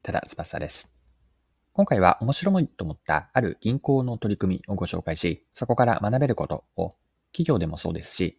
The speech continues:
まあ、個人でも含めてかと思うんですが、学べることを掘り下げていきます。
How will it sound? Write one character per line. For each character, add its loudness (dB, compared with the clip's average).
ま -6
あ、 -
個 2
人 2
で 2
も -6
含 -4
め 0
て 0
か 0
と -8
思 -2
う -2
ん -8
で -12
す -10
が、 0
学 4
べ 2
る 2
こ -2
と -2
を -8
掘 -4
り 0
下 -6
げ -4
て -18
い -16
き -20
ま -14
す。 -10